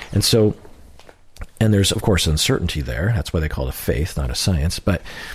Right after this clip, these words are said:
it's, it's hard, and it should be talked about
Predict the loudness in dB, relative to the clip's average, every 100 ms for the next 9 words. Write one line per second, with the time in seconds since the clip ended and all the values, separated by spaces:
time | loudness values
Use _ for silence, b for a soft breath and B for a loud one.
0 | B B B B -20 -10 0 0 2 -2
1 | -4 -4 0 2 2 2 -4 -10 -2 2
2 | 4 4 2 2 2 2 _ -2 2 4
3 | 4 4 2 2 2 2 4 2 0